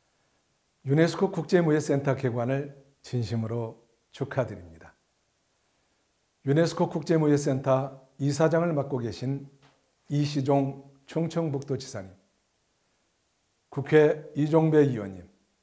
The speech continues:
조기령 충주시장님, 그리고 이십이만 충주시민 여러분께 진심으로 감사 인사를 드립니다.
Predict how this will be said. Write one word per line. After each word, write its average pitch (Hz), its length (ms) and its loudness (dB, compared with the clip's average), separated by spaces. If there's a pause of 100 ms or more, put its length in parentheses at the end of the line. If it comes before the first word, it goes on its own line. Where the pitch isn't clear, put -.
(420)
조기령 139 840 2
충주시장님, 117 800 -6 (1120)
그리고 139 320 4
이십이만 147 880 0
충주시민 165 680 -2
여러분께 123 680 -4 (520)
진심으로 120 520 -4
감사 123 400 0
인사를 117 640 -6
드립니다. 92 520 -16